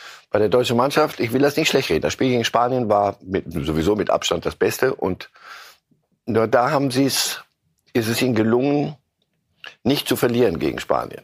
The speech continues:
sondern gegen Spanien auf Augenhöhe zu agieren. Und im Nachhinein jetzt, weiß ich nicht, ist man sowieso schlauer, vielleicht hätte man da, egal was, alles zusammenkratzen und sagen, „Pass auf, ist mir wurscht, wie wir es hinkriegen, wir haben das erste verloren, wir müssen das zweite gewinnen, dann sind wir,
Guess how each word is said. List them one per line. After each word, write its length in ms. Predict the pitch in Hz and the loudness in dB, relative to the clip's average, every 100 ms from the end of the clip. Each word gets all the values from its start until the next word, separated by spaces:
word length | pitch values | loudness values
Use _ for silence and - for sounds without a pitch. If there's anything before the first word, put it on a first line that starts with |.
| - | -8
sondern 320 | 82 82 90 | -4 -2 -4
gegen 180 | 98 85 | -4 -4
Spanien 480 | - 101 110 113 - | -2 -2 0 -2 -2
auf 240 | 101 - | -6 -2
Augenhöhe 480 | 104 87 69 69 - | -2 -2 -2 -2 -2
zu 200 | - - | -4 -4
agieren. 380 | 67 64 52 - _ _ | -6 -6 -8 -10 _ _
Und 160 | 113 113 | -8 -4
im 120 | 95 | 0
Nachhinein 560 | 98 135 127 131 123 104 | 2 2 2 2 2 2
jetzt, 540 | 120 - - - - _ _ _ _ _ - - - - - | 0 -2 -14 -18 -20 _ _ _ _ _ -20 -20 -20 -8 -2
weiß 200 | 143 120 | -2 0
ich 60 | |
nicht, 420 | 82 - - - 85 | -2 -4 -8 -8 -6
ist 140 | - | -2
man 100 | 87 | 0
sowieso 280 | 82 82 110 | 2 2 2
schlauer, 400 | 113 117 127 - - - - - - _ _ _ - | 2 4 2 -2 -16 -18 -18 -20 -20 _ _ _ -2
vielleicht 260 | 107 123 139 | 0 2 2
hätte 160 | 120 | 0
man 180 | 117 110 | 0 2
da, 320 | 117 107 76 - _ _ - | 2 2 -2 -10 _ _ -2
egal 360 | 110 101 120 127 | 0 2 2 4
was, 260 | 104 90 - | 2 0 -2
alles 280 | 123 123 | 0 0
zusammenkratzen 640 | - 110 110 101 101 98 101 | 0 0 0 0 -2 -2 -2
und 40 | |
sagen, 100 | 98 | -2
„Pass 100 | 101 | 0
auf, 100 | 98 | 0
ist 160 | 87 - | -2 -2
mir 140 | 110 | 0
wurscht, 240 | 117 120 110 | 0 0 -2
wie 100 | 110 | 0
wir 80 | 101 | 0
es 80 | |
hinkriegen, 340 | - 117 127 107 | 0 -2 -2 0
wir 100 | 101 | 0
haben 80 | 104 | 0
das 100 | 101 | 0
erste 260 | 120 - | 0 0
verloren, 380 | 104 98 113 104 | 0 2 2 0
wir 80 | 101 | 0
müssen 180 | 101 101 | 0 -2
das 140 | - | 0
zweite 260 | 101 101 95 | 0 0 -2
gewinnen, 300 | 92 107 101 | -2 0 0
dann 180 | 95 | 0
sind 220 | 90 90 92 | -2 -4 -2
wir, 300 | 85 85 | -2 -2